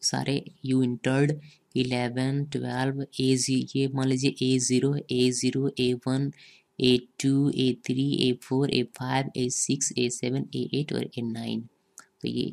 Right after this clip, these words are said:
array में जैसा स्टोर हुआ था वैसा ही आपको प्रिंट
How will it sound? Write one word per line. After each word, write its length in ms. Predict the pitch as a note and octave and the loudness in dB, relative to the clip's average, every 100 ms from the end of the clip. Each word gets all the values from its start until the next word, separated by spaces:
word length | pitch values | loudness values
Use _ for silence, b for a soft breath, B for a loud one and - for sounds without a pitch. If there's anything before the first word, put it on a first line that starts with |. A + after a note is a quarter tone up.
| - | -4
array 220 | B2 B2+ | 0 2
में 80 | C#3 | 0
जैसा 360 | B2+ B2+ - C3 | -2 -4 -2 -2
स्टोर 280 | B2+ - C3 | -4 -2 -2
हुआ 160 | C3+ C3 | -2 -2
था 160 | D#3 | -2
वैसा 320 | C3+ A#2+ - | -4 -6 -6
ही 60 | B2+ | -8
आपको 180 | - C#3 - _ - | -6 -10 -10 _ -2
प्रिंट 300 | A#2+ C#3+ | 0 0